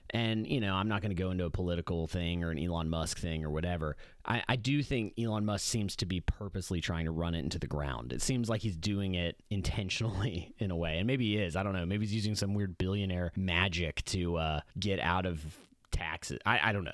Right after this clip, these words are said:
<laughs> I have no clue. I don't know what I'm talking about. But, um, but I, I do think what's interesting about it is that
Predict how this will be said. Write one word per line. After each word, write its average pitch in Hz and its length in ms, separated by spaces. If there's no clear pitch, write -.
<laughs> - 140
I 104 120
have 90 120
no 80 140
clue. 62 200
I 73 60
don't 87 120
know 85 60
what 73 80
I'm 71 60
talking 65 200
about. 53 200
But, 101 200
um, 127 380
but 156 240
I, 143 320
I 147 100
do 175 260
think 190 240
what's 120 180
interesting 143 380
about 107 260
it 92 120
is 104 180
that 110 180